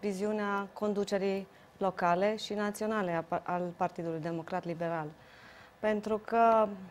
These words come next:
din păcate, nu mai puteam să-mi continui proiectul politic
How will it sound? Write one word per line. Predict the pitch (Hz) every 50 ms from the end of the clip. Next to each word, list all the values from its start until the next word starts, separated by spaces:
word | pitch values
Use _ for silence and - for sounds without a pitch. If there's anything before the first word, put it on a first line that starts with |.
| - - - - - - - -
din | - 196 208 208
păcate, | 202 214 214 214 233 240 233 233
nu | 226 233
mai | 233 226 220
puteam | 214 - 208 - 214 214 220
să-mi | 208 - - 202 202 202 196 - - - - - -
continui | - 202 208 208 196 233 233 220 214 208
proiectul | 208 - 226 214 208 214 208 196
politic | 185 - 196 202 202 202 196 - 175 165 - -